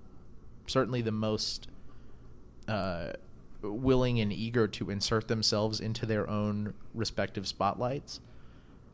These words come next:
But, uh, you know, this is a team that i-, is kind of in need of a, a star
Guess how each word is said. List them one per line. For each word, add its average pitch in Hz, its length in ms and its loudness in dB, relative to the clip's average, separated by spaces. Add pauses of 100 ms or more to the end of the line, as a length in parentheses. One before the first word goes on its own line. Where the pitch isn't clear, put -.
(180)
But, 107 580 4 (100)
uh, 92 480 0 (240)
you 101 60 -4
know, 92 240 -2
this 107 140 -2
is 107 120 0
a 101 60 -4
team 104 440 -2
that 95 360 -2 (1800)
i-, - 160 -10
is 120 220 0
kind 151 260 0
of 120 100 2
in 113 220 2
need 113 300 2
of 104 180 2
a, 92 240 2 (320)
a 92 80 -4
star 98 760 2